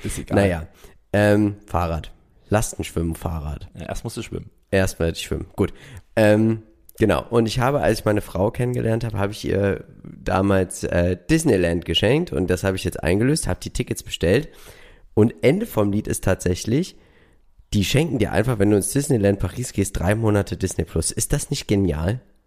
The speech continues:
Speaker 1: Ja, clevere Geschichte.
Speaker 2: Das ist, also, wir haben ja leider schon Disney Plus, also was heißt leider, wenn jemand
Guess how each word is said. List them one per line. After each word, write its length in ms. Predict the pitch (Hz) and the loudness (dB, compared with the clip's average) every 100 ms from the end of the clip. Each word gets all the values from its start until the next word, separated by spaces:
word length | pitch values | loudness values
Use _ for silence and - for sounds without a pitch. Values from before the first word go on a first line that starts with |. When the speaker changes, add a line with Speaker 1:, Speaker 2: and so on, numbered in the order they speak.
| _ | _
Speaker 1:
Ja, 180 | 113 - _ _ | -12 -12 _ _
clevere 260 | - 101 107 | -6 -6 -4
Geschichte. 160 | 117 107 | 0 2
Speaker 2:
Das 160 | 101 107 | 2 0
ist, 180 | 104 - - - - - - | 0 -2 -6 -20 -20 -20 2
also, 260 | 110 98 85 - _ _ _ _ | 2 2 -2 -12 _ _ _ _
wir 180 | 101 90 | -2 0
haben 160 | 123 135 | 2 2
ja 80 | 90 | 2
leider 260 | 85 87 | 0 -2
schon 140 | - 82 | -4 -4
Disney 260 | 87 90 | -2 -4
Plus, 260 | - 107 123 | -2 -4 -4
also 160 | 73 - | -8 -8
was 100 | 85 | -8
heißt 160 | 78 | -2
leider, 340 | 92 98 69 87 | 0 0 0 2
wenn 260 | 135 160 | 2 2
jemand 480 | 98 123 110 71 - | 2 4 4 0 -8